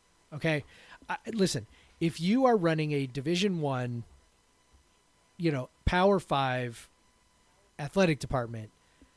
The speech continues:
you have to be able to pay three and a half million if you have to. Like, and I know that their biggest priority is, you know, getting the,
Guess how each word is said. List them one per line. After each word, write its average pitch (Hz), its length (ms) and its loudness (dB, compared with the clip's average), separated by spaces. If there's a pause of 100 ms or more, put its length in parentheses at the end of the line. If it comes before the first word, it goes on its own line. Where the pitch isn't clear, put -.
(480)
you 160 400 4
have 175 320 2
to 165 80 -4
be 147 140 -2
able 131 160 -2
to 120 80 -8
pay 120 180 0
three 143 260 -4
and 131 80 -4
a 127 40 -4
half 127 240 -6
million 117 320 -8
if 104 120 -14
you 104 60 -10
have 98 240 -16
to. - 80 -20 (720)
Like, 165 320 2 (120)
and 180 140 0
I 180 120 4
know 196 300 8
that 185 200 -2
their 165 140 2
biggest 160 520 0
priority 147 500 0
is, 120 460 -6
you 147 80 -2
know, 131 80 -4
getting 147 240 -6
the, 131 340 -6